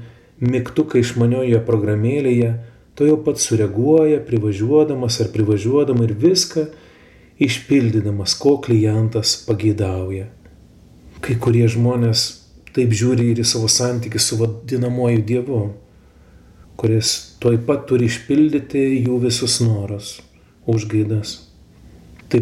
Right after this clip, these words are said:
panašu į pasakose džiną, kurio reikalauja, kad kažką padarytų. Nu, o mes, kurie dar esame iš senų laikų,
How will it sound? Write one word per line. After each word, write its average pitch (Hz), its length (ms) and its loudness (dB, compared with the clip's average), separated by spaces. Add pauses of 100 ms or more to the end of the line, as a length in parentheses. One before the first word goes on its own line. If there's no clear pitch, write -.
panašu 120 560 0
į 107 240 -2
pasakose 117 800 0 (1000)
džiną, 107 480 0 (480)
kurio 110 240 2
reikalauja, 104 640 0
kad - 160 -8
kažką - 400 -2
padarytų. 110 640 -2 (800)
Nu, 123 240 2
o 117 60 4
mes, 120 320 2
kurie 113 280 0
dar 110 220 0
esame 110 300 0
iš - 220 -8 (180)
senų 123 460 2
laikų, 123 400 0